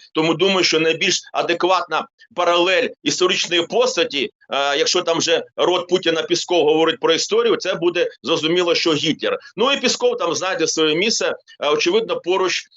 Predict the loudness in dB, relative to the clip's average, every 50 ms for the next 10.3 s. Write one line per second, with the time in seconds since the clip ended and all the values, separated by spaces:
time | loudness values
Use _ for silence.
0 | _ _ -6 -6 -4 -4 -2 -2 0 0 0 -2 -4 -8 -6 -4 -2 -2 0 0
1 | 0 0 0 0 0 0 0 -2 -4 -8 -10 -6 -4 -2 0 0 0 0 0 0
2 | 0 0 0 0 0 2 2 2 2 2 0 -2 -2 -2 0 0 0 0 0 0
3 | 0 0 0 0 0 0 -2 -2 -4 -4 -4 -4 -2 0 0 0 0 0 0 2
4 | 2 0 0 -2 -2 -2 -2 -2 -2 -2 -4 -4 -2 0 2 2 2 2 0 -2
5 | -4 _ _ -20 -16 -10 -6 -4 -4 -2 -2 -2 0 0 0 0 0 0 0 0
6 | 2 2 4 4 4 6 4 4 2 0 -4 -4 -4 -2 -4 -4 -4 -4 -4 -4
7 | -4 -4 -4 -4 -4 -4 -4 -4 -4 -2 -2 -2 0 0 0 -2 -4 _ _ _
8 | -6 -4 -2 -2 -2 -2 0 -2 -2 -2 -2 -2 -2 0 0 -2 -2 -4 -6 _
9 | _ _ -6 -4 -2 -2 0 -2 0 -2 -2 -4 -4 -4 -2 0 0 -2 -2 -4
10 | -4 -2 -2 -4 -6 _